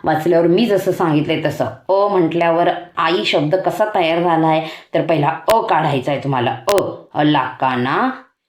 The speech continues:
आ आणि ई, ई मोठी ई. बाबा शब्द कसा तयार झालाय,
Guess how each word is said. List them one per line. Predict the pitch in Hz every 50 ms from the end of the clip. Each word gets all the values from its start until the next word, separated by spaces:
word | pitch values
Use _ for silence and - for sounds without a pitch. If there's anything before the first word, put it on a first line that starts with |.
| _ _ -
आ | 220 240 233 214 170 - - - - - - _ _ _ _ _ _ _ _ _ _ _ -
आणि | 143 131 139 151 170 165 165
ई, | 175 220 247 254 247 240 226 202
ई | 175 165 160 160 156 160 165 185 240 262 -
मोठी | 233 247 262 254 254 254
ई. | 247 - - 185 180 151 123 120 - - - - _ _ -
बाबा | 143 143 147 147 175 185 -
शब्द | - 185 175 165
कसा | 190 - - - 190 190 -
तयार | 190 185 185 185
झालाय, | 180 180 180 180 180 185 190 190